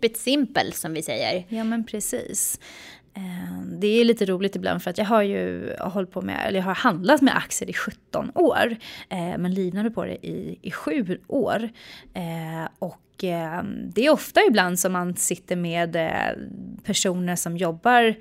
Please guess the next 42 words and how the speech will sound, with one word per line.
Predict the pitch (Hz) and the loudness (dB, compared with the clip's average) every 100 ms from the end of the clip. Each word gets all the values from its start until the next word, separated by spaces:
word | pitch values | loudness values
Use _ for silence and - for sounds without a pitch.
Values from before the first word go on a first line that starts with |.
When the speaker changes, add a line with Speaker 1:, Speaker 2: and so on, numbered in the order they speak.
| - - _ - | -8 -20 _ -4
Speaker 2:
inom | 202 175 277 285 | -2 2 2 2
finans, | 220 165 143 202 214 - | 0 -2 -2 0 0 0
och | 196 | -2
så | - 190 | -2 -2
drar | 175 180 175 | 0 2 2
de | 175 | 0
igång | 175 165 | -2 -4
sitt | - 170 | -4 -6
språk | - 214 - - - 220 180 - | -6 -6 -8 -2 2 4 4 2
och | 196 | -2
jag | 185 180 190 175 | 0 0 0 -2
förstår | - - 165 - - _ _ - | -6 -4 -4 -4 -12 _ _ 0
ingenting. | 240 175 180 170 196 302 - 190 - - | 0 0 -4 -2 0 0 0 -6 -6 0
Och | 247 | 4
det | 196 247 | 6 6
är | |
lite | 330 370 349 | 6 8 8
roligt, | 311 285 359 254 | 8 8 6 6
för | 214 | 6
jag | 208 247 | 6 8
har | 294 | 8
ju | 254 | 8
ändå, | 208 190 - | 4 2 0
jag | 202 - | 0 2
kan | 214 339 427 | 0 2 4
ju | 349 | 4
ändå | 202 185 | 4 4
hur | 180 160 180 165 | 2 4 2 2
man | 175 175 | -2 0
handlar | 208 170 170 170 170 | 0 0 0 2 2
och | 175 | 0
vad | 170 170 165 | 0 0 0
man | 170 | -4
ska, | - - | -4 0
eller | - 190 | 2 2
vad, | 170 185 - - | 2 0 -2 -14
det | - 190 196 | -10 -4 0
är | 233 | 2
som | 240 190 | 2 2
jag | 247 247 | 4 4
gör, | 185 214 202 190 | 2 0 -2 -4
ja, | - | -2